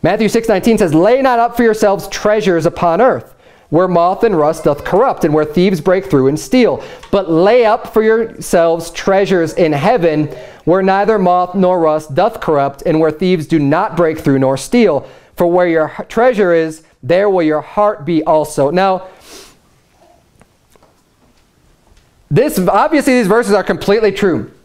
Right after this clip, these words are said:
But what I, I don't think this is referring to having extra food saved up in your, in your pantry for hard times that are to come. This is referring to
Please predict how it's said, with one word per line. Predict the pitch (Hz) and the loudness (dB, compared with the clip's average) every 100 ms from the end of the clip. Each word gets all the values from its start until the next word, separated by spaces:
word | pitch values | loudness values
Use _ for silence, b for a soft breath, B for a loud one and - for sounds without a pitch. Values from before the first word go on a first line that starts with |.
| _ B B B B - | _ B B B B -2
But | 202 | 0
what | 220 | 2
I, | 254 | 0
I | 240 240 220 | 0 0 2
don't | 320 269 | 0 0
think | 277 | 0
this | 262 | 0
is | 247 - 220 | -2 -4 -2
referring | 196 196 214 226 208 202 | 0 2 0 0 -2 -2
to | 214 196 185 185 B B | 2 2 2 -2 B B
having | 196 208 202 | -2 0 -2
extra | 202 202 - 185 | -2 -2 -2 -2
food | - 208 202 185 156 143 - | 0 2 2 2 -2 -10 -12
saved | - 185 170 165 | -2 -2 0 0
up | 165 160 175 | 0 0 0
in | 151 | 0
your, | 151 143 139 | 2 2 0
in | 143 151 | 0 -2
your | 139 | -2
pantry | 151 160 156 151 135 131 127 b - | -2 -2 -2 -2 -2 -2 -6 b -4
for | 143 | -2
hard | 151 147 135 | 0 -2 -2
times | 156 143 131 | -4 -2 0
that | 127 | 0
are | 123 | 0
to | 120 | -2
come. | 139 117 B B B | -4 -6 B B B
This | 226 262 | -2 2
is | 302 247 | 0 2
referring | 220 233 220 202 190 | 0 0 2 0 -2
to | 190 196 180 | 0 0 0